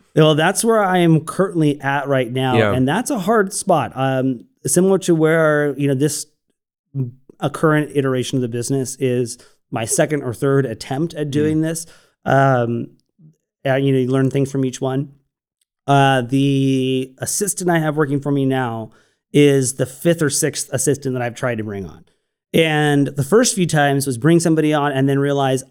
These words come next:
Speaker 1: "Oh, I, these are the things about myself that I can't, this is just a huge mess. I can't bring somebody into this yet. I have to fix my own stuff first. Take
Speaker 2: Yeah.
Speaker 1: the plank out of my <laughs> eye, uh, there." And then the, the, after that, it was learning,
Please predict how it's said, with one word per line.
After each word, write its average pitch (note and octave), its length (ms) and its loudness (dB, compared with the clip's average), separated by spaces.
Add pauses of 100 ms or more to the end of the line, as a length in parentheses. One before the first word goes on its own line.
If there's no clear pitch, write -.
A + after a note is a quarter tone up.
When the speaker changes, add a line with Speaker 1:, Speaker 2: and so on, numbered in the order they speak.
Speaker 1:
"Oh, E3 480 0
I, C3+ 160 -8
these D3+ 260 2
are - 20 -4
the C#3 120 -6
things D3 200 2
about C#3 200 2
myself C3+ 500 0
that A#2 120 -10 (280)
I F3 80 -2
can't, F3+ 260 0 (100)
this F#3+ 180 0
is F3+ 120 0
just F#3 180 -4
a F3 60 2
huge E3+ 400 -2
mess. E3+ 560 2
I C#3+ 140 -2
can't F3+ 240 0
bring E3 180 2
somebody D#3+ 300 0
into D3+ 140 -2
this C#3+ 200 -4
yet. D3 180 0
I C3 100 -2
have D3 220 -4
to D3 100 -4
fix - 480 -6 (400)
my D#3 260 6
own D3+ 160 2
stuff C3+ 300 -2
first. C#3 340 -2
Take D3 120 4
Speaker 2:
Yeah. A#2+ 120 4
Speaker 1:
the G#2 60 0
plank D#3 220 0
out C#3 60 -2
of C#3 60 -4
my C3+ 140 -2 (140)
<laughs> - 120 -20
eye, D#3 280 2 (400)
uh, E3 420 4
there." D#3 340 2
And D#3+ 300 0
then E3 180 4
the, D#3+ 140 2
the, D#3+ 320 -2
after C#3 240 -4
that, E3 180 2
it D3 80 -4
was C#3 100 0
learning, D3 480 0